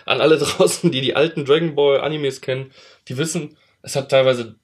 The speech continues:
drei Folgen gedauert, bis das Kamehameha dann endlich mal voll aufgeladen war und losgeschossen wurde. Das ist jetzt ein bisschen übertrieben, aber das hast du halt in den, in den Mangas selber nicht.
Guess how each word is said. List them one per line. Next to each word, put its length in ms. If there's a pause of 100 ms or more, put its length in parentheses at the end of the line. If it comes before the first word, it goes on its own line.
(120)
drei 200
Folgen 320
gedauert, 480
bis 180
das 200
Kamehameha 720
dann 140
endlich 280
mal 160
voll 180
aufgeladen 580
war 220
und 140
losgeschossen 580
wurde. 280 (360)
Das 80
ist 40
jetzt 140
ein 40
bisschen 200
übertrieben, 540
aber 340 (380)
das 160
hast 180
du 60
halt 160
in 160
den, 220
in 100
den 140
Mangas 320
selber 240
nicht. 360